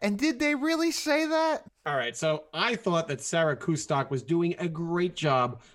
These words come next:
Speaker 2: with Brian Custer, and all she needed to do was finish strong over the final moments of the game, but it, it just didn't work out that way. With twenty seconds to play, Nate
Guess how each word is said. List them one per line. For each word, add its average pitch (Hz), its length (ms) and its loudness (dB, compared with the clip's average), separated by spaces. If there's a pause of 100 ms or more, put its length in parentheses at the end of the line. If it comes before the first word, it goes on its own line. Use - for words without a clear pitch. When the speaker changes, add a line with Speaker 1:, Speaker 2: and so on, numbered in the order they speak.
(200)
Speaker 2:
with 139 200 0
Brian 139 420 2
Custer, 120 480 -2 (300)
and 147 100 2 (120)
all 214 260 4
she - 160 2
needed 175 240 4
to 156 80 0
do 151 180 4
was 135 160 2
finish 170 340 2
strong 139 460 2 (260)
over 147 200 2
the 135 80 -2
final 165 320 4
moments 147 320 2
of 131 60 -6
the 135 60 -2
game, 117 360 -2 (560)
but 165 120 4
it, 165 140 2
it 170 100 2
just 160 220 0
didn't 143 160 0
work 127 180 0
out 123 140 0
that 117 140 -4
way. 117 180 -4 (420)
With 156 140 0
twenty 220 480 4
seconds 180 460 4
to 185 80 0
play, 147 560 2 (560)
Nate 185 280 4